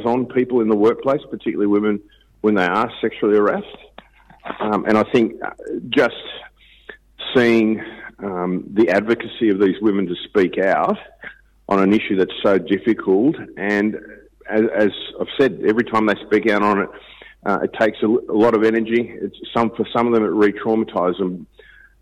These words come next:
But their advocacy is really important if we're gonna get any of these laws changed, and we're gonna get the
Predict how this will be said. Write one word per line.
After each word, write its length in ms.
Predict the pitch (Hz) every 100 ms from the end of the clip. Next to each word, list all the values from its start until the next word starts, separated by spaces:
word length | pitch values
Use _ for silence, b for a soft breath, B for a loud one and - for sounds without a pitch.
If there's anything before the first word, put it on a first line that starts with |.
| -
But 320 | 101 - -
their 160 | 110 107
advocacy 640 | 110 104 107 - - 98 90
is 60 | 82
really 260 | 104 98
important 420 | 87 85 104 92 90
if 40 |
we're 120 | 90
gonna 160 | 87 85
get 80 | 87 92
any 80 |
of 80 | 87
these 200 | 87 85
laws 300 | 90 87 85 - -
changed, 360 | 90 95 131 -
and 120 | 98
we're 100 | 98 98
gonna 160 | 104
get 80 | 110
the 180 | 104 107